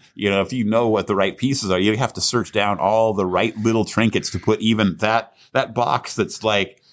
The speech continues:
you know, it's, it's smaller than a bread box, you know, just to build that involves hours and hours of finding the right pieces and putting it together. But,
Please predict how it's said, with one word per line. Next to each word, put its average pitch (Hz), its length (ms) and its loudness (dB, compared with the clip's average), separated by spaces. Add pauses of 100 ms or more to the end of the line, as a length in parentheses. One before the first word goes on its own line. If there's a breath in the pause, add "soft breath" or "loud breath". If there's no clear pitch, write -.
(760 soft breath)
you 104 100 -4
know, 104 180 0
it's, 104 280 -4
it's - 180 -2
smaller 127 480 2
than 107 160 2
a 98 40 2
bread 110 300 2
box, 73 520 -4
you 101 160 -2
know, 90 180 -2
just 117 200 -2
to 107 60 0
build 110 340 0
that 107 340 0
involves 90 600 -2
hours 98 380 0
and 92 100 -4
hours 87 360 0
of 80 80 -8
finding 87 400 -2
the 82 80 -8
right 73 200 -4
pieces 92 380 -4
and 78 100 -12
putting 82 240 -6
it 76 120 -12
together. 92 480 0
But, 73 280 -4